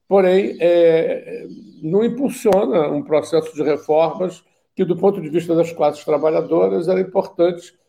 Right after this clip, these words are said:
e que o Brasil, é, que o Brasil empreendesse, né? Isso, isso, isso não vai acontecer, né?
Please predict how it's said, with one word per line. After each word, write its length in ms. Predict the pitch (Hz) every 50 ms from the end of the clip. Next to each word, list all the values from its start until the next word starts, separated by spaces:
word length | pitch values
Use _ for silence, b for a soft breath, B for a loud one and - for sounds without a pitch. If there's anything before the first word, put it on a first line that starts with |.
| _ _ -
e 120 | - 165
que 160 | 160 - -
o 60 | 180 165
Brasil, 800 | 175 180 180 170 135 - - 170 165 170 170 175 185 196 202 -
é, 340 | 160 165 156 151 156 170 160
que 100 | - 170
o 40 | -
Brasil 380 | 156 160 147 143 139 165 170
empreendesse, 720 | 170 165 175 185 190 170 139 127 123 117 113 - - 147 120
né? 180 | 139 139 139 - _ b b b b b b
Isso, 260 | 294 214 214 - 233
isso, 380 | 220 190 - 208 196 - - 214 196 185 - 214 220 -
isso 180 | 196 - - 262
não 120 | 226 214
vai 140 | 214 220 208
acontecer, 760 | 196 202 196 185 - 165 135 - - - 117 110 110 107 - - _
né? 320 | - 143 151 160 170 170